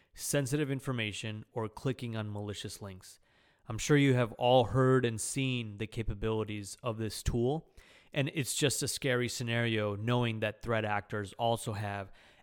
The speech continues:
access to this in order to make their malicious campaigns, uh, successful.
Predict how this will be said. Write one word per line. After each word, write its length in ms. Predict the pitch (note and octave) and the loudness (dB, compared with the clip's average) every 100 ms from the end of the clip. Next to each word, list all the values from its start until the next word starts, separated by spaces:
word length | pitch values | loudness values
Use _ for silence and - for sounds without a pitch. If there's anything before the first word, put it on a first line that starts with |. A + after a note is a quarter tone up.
| - | 0
access 560 | A#2+ - - B2 A2 - | 2 2 0 -2 -2 -6
to 100 | A2 | -6
this 360 | G#2 F#2+ - B2 | -6 -8 -10 -8
in 140 | A#2 | -4
order 200 | A#2+ A2+ | -2 -2
to 80 | A2 | -4
make 340 | A2 G#2 - | -4 -6 -6
their 320 | A2 G#2 G#2 | -6 -4 -4
malicious 580 | G#2+ G#2+ A2 G#2+ - G#2+ | -6 -6 -4 -4 -6 -8
campaigns, 760 | - A2 G#2 A2 G#2 G2+ G2 - _ - | -10 -10 -8 -8 -8 -12 -14 -20 _ -14
uh, 120 | G2 | -12
successful. 560 | - A2+ D#3+ - F#2+ | -8 -2 -2 -2 -14